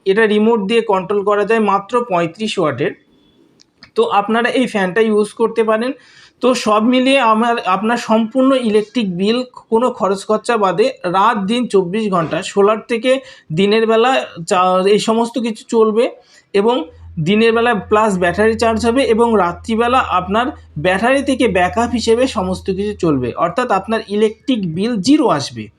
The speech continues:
তো এই রকমভাবে যদি আপনারা সোলার সিস্টেম বাড়িতে করেন, আশা করি আপনারা অনেক উপকার পাবেন। তো এরপরও যদি আপনাদের মনের মধ্যে কোনো প্রশ্ন থাকে অবশ্যই কমেন্ট করবেন।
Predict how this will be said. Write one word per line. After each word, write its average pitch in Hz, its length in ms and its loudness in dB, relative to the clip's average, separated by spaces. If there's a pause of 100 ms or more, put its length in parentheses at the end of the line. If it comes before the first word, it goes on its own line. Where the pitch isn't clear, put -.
(520)
তো 220 260 4
এই 247 360 4
রকমভাবে 233 680 2
যদি 220 280 0
আপনারা 196 520 0
সোলার 190 300 -2
সিস্টেম 196 420 -4
বাড়িতে 170 320 0
করেন, 175 380 0
আশা 165 280 -6
করি 208 220 2
আপনারা 180 380 -2
অনেক 185 420 -4
উপকার 165 400 -4
পাবেন। 165 360 -2 (840)
তো 196 100 4
এরপরও 220 540 2
যদি 254 200 2
আপনাদের 226 500 0
মনের 196 300 0
মধ্যে 202 260 0
কোনো 202 220 -4
প্রশ্ন 175 440 -8
থাকে 180 240 -4
অবশ্যই 151 460 -6
কমেন্ট 175 380 -6
করবেন। 180 360 -10